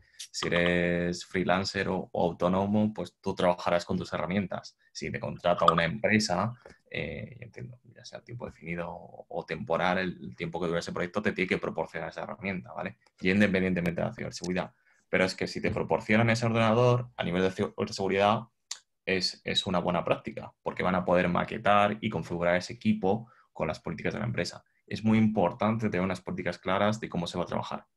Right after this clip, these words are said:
ya sea en remoto o presencialmente. Y si es en remoto, lo tienes que tener todavía más,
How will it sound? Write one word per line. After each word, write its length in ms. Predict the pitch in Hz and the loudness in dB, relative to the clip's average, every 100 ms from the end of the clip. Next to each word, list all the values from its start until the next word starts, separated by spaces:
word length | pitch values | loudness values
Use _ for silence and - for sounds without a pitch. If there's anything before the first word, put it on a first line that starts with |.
| - | -2
ya 120 | 107 | 0
sea 140 | 107 | 2
en 80 | 95 | 2
remoto 500 | 104 95 110 123 135 | 2 2 2 4 2
o 220 | 131 - | 0 -4
presencialmente. 760 | - - 92 98 87 90 - _ _ | -6 -6 -4 -2 -2 -4 -8 _ _
Y 100 | 107 | -4
si 120 | 107 | -2
es 60 | 98 | 0
en 120 | 98 | 0
remoto, 380 | 98 95 98 104 | 0 0 2 0
lo 80 | 92 | 0
tienes 180 | 90 | -4
que 60 | 90 | -4
tener 160 | 85 - | -4 -2
todavía 260 | 85 87 | -2 -2
más, 300 | 85 82 - | -4 -6 -12